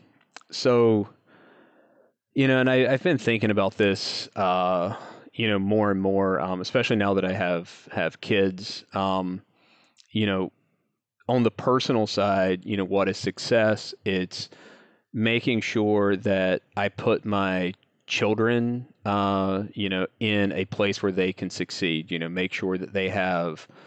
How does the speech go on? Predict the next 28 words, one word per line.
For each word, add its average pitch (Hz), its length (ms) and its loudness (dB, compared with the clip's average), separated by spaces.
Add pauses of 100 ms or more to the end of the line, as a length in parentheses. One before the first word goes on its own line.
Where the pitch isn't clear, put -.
(520)
the 117 120 0
opportunities 107 920 2
to - 80 -12
be 101 140 0
successful, 95 960 0 (300)
you 101 120 -2
know, 92 80 -2
make 92 220 -2
sure 98 200 -2
that 82 140 -8
they, 87 400 0 (220)
you 98 120 -6
know, 90 160 -4
get 101 140 0
a 98 60 0
good 98 200 0
education, 98 960 0
make 92 180 -2
sure 92 220 -4
they 92 100 0
have 90 140 -2
a - 20 -16
good 95 220 0
understanding 92 600 -2
of 90 120 -8
right 87 280 -2
and 90 160 -6
wrong, 95 680 0